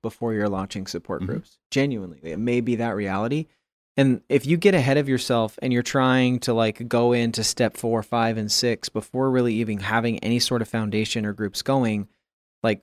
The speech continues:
Speaker 1: this can burn out super fast. People can get really hurt, and then you
Speaker 2: Yes.
Speaker 1: lose all the momentum that you've been trying to create.
Speaker 2: Yep.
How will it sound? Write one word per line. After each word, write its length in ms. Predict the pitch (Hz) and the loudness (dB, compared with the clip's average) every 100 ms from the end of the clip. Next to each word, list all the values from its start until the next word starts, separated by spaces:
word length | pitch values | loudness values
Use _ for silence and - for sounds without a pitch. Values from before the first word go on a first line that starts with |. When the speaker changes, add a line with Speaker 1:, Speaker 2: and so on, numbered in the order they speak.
| - | -8
Speaker 1:
this 240 | 104 135 | -2 0
can 160 | - 143 | 0 0
burn 220 | 123 120 | 2 2
out 200 | 117 107 | 2 0
super 360 | - - 117 139 | -2 -2 -2 -2
fast. 560 | - 107 104 - - - | 0 0 0 -4 -10 -6
People 260 | 123 127 | -6 -4
can 160 | 120 117 | -8 -6
get 140 | 113 87 | -6 -4
really 280 | 110 120 | -4 -4
hurt, 380 | 113 110 101 98 - | -4 -4 -6 -6 -4
and 80 | 120 | -2
then 100 | 113 | -2
you 80 | |
Speaker 2:
Yes. 80 | 110 | 0
Speaker 1:
lose 200 | 113 107 | -2 -2
all 220 | - 120 139 | 0 2 2
the 80 | |
momentum 540 | 127 113 113 113 117 107 | 0 0 0 -2 -2 -2
that 120 | 90 | -4
you've 80 | 101 | -6
been 80 | 98 | -8
trying 260 | - 98 98 | -6 -6 -8
to 60 | |
create. 500 | - 101 98 92 - - | -8 -8 -4 -6 -6 -10
Speaker 2:
Yep. 140 | 95 | -16